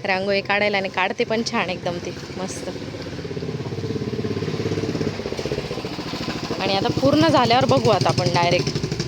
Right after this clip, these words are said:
तिचे स्टेप चालू आहे एक, एक, एक, एक. आणि सर्वीकडे तीच लगबग चालू आहे. हे बघा, इकडे पण सारवणं चालू आहे आणि इकडे काय चालू आहे, मानसी पण इकडे रांगोळी काढते,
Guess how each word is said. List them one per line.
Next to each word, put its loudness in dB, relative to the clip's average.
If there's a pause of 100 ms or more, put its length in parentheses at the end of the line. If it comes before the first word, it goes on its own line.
(280)
तिचे 0
स्टेप 0
चालू 2
आहे 6
एक, 0
एक, -2
एक, -4
एक. 0 (560)
आणि -8
सर्वीकडे -2
तीच -4
लगबग 0
चालू -4
आहे. -2
हे -4
बघा, -2
इकडे -4
पण -6
सारवणं -6
चालू -2
आहे -2 (800)
आणि -8
इकडे -4
काय 0
चालू -2
आहे, -2
मानसी -2
पण -2
इकडे -2
रांगोळी 0
काढते, -4